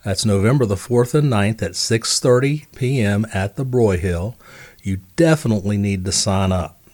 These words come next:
Now listen, this workshop is for everybody who has not filed for Social Security, or even if you filed and are receiving benefits, as long as you're not over seventy,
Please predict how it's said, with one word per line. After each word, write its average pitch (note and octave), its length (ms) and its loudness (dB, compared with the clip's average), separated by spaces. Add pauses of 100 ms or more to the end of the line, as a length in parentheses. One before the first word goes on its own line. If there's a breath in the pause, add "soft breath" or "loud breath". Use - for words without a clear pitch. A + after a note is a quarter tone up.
Now G2 100 -4
listen, A2+ 380 2
this A#2+ 180 -4
workshop A2+ 580 0
is F#2 160 -4
for - 240 -10
everybody A#2+ 840 0 (520 loud breath)
who G#2+ 240 4
has G2 520 0 (400 loud breath)
not F#2 300 2
filed C3 340 4
for C3 100 -2
Social C3 280 2
Security, C#3 640 0
or C3+ 240 -2
even F#3+ 320 6
if F3+ 180 4
you E3 120 2
filed D3 440 2
and A#2+ 140 0
are A2+ 120 2
receiving C3 640 0
benefits, B2+ 500 2
as G2 140 -4
long C3 340 4
as D3+ 140 4
you're D3+ 80 2
not C#3+ 300 2
over C#3+ 320 2
seventy, G#2+ 840 2